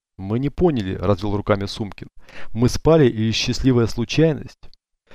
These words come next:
"Я видел", твёрдо сказал Сунь девятый, во все глаза глядя на Сумкина. "Я видел. Нам помогли духи. Они охраняли наш сон".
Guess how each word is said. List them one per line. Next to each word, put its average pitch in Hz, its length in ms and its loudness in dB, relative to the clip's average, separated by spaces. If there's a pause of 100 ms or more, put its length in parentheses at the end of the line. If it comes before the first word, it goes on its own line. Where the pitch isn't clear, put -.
"Я 117 220 6
видел", 151 280 4
твёрдо 113 340 2
сказал 107 320 2
Сунь 107 240 -4
девятый, 107 600 0 (120)
во 107 140 2
все 131 160 0
глаза 139 360 4
глядя 104 240 2
на 110 120 0
Сумкина. - 560 -8 (220)
"Я 104 220 4
видел. 131 440 0 (340)
Нам 123 220 4
помогли 131 400 4
духи. 139 480 -2 (280)
Они 110 260 2
охраняли 117 480 4
наш 120 240 0
сон". 104 280 -4